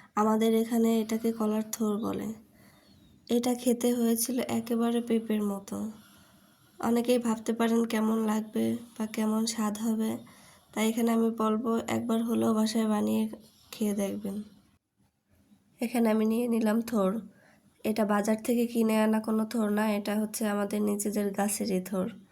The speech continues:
এটাকে আমি ছুলে ভালো করে পরিষ্কার করে নেব। আমি এখানে থোড়গুলো ভালো করে ছুলে নেব, ছুলে ছোট ছোট করে পিস করে কেটে নেব। আমি এইভাবে ছোট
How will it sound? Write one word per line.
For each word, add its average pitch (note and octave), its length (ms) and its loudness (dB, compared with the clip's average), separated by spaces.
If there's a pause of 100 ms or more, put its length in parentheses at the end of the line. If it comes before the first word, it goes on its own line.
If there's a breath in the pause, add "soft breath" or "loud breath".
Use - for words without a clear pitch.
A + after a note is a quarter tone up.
(880 loud breath)
এটাকে A#3 280 0
আমি A#3 260 2
ছুলে A3+ 440 2
ভালো G3+ 320 2
করে G#3+ 220 2
পরিষ্কার G#3 520 -2
করে G3 240 0
নেব। F#3+ 200 0 (1700 soft breath)
আমি A3+ 300 4
এখানে A3+ 360 2
থোড়গুলো A3+ 680 0
ভালো A3 340 2
করে G#3+ 340 0 (600 loud breath)
ছুলে A3 340 0
নেব, G#3 220 0 (760 soft breath)
ছুলে A#3 360 2 (100)
ছোট A#3+ 260 0
ছোট A#3 220 -4 (100)
করে A3+ 240 0
পিস A3+ 280 -2
করে A#3 260 -2
কেটে A3 280 -2
নেব। G3 220 0 (880)
আমি A#3 300 4
এইভাবে A3+ 360 4
ছোট A3+ 200 2